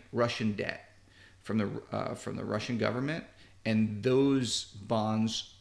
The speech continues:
you're gonna get a higher rate of interest because you're dealing with Putin, right? You don't, you don't know what, what could potentially happen. Um,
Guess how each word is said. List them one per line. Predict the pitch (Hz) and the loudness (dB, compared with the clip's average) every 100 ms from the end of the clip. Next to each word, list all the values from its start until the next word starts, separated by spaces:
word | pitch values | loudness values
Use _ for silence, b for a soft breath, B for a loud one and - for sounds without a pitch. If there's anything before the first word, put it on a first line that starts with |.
| - - | -20 -6
you're | 110 104 | -2 0
gonna | 113 | 0
get | 107 104 | 0 0
a | |
higher | 92 - 127 120 120 117 | -2 -6 -2 0 2 0
rate | 113 113 | 0 0
of | 110 - | 0 -2
interest | 156 170 117 113 - 110 | -2 0 2 0 0 -6
because | 110 113 107 | -6 -4 -4
you're | 113 | -4
dealing | 110 117 113 110 110 | -4 -4 -2 -2 -2
with | 107 - | -4 -6
Putin, | 139 117 - - - | -6 -6 -6 -18 -8
right? | 113 135 - - | -6 -6 -8 -8
You | 113 | -4
don't, | 110 - - - - - | -4 -4 -10 -18 -16 -6
you | 135 | -2
don't | 135 | 2
know | 127 | 2
what, | 117 120 - | 2 0 -2
what | 120 110 | -2 -2
could | - 104 | -2 -2
potentially | 101 - 107 - 107 | -2 -2 -2 -2 -4
happen. | 98 107 - - - - B B B B | -2 -4 -6 -14 -14 -16 B B B B
Um, | 110 104 101 104 | -2 -2 -2 -6